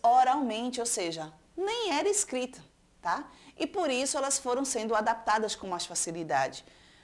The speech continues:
né? De acordo com os povos, com suas culturas, elas foram sendo modificadas.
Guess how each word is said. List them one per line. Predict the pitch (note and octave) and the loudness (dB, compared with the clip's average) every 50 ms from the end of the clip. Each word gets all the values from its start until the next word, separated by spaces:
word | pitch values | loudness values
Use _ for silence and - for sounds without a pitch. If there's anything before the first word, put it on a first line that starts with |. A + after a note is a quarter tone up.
| - _ | -16 _
né? | - D#3 E3 F#3+ | -4 -2 -2 -2
De | F#3+ F#3 G3 | 0 -2 -2
acordo | F#3+ - - G3 G#3 A3+ F#3+ G3 F#3+ | -2 0 0 0 2 2 0 -2 -2
com | - - F#3 F3+ F3 E3+ E3 E3 D#3+ D#3 D#3 - - | -4 -4 -4 -2 -2 -2 -2 -2 -4 -6 -6 -4 -4
os | F3+ F3+ F3+ | -2 -2 -2
povos, | - - F3+ E3+ F#3 G#3 A3+ A#3+ A#3+ A#3 A3 G3 F#3 F3 - | -2 0 2 4 6 6 6 6 6 4 4 0 -2 -6 -8
com | - F#3+ | -6 -6
suas | - - G3 F3+ - - | -6 -4 -4 -4 -4 -4
culturas, | - D#3+ D#3+ - F3+ F#3 G3 G#3+ A3+ B3 A#3+ A#3+ B3 B3 | -6 -8 -10 -8 -6 -4 -4 -2 -2 0 0 0 0 0
elas | B3 A#3+ B3+ B3+ | -2 -2 -2 -4
foram | - - A3 G#3+ G#3+ A#3+ C4+ - - - - - | -4 -4 -4 -4 -2 -2 -4 -6 -10 -20 -10 -2
sendo | - - - G#3 F#3 F#3 | 2 2 2 2 0 -4
modificadas. | F#3+ G3+ G#3 G3+ G#3 G3 - C4 C4 - - - - - - - - - | -6 -6 -6 -6 -6 -6 -8 -8 -6 -6 -8 -8 -10 -12 -12 -10 -10 -12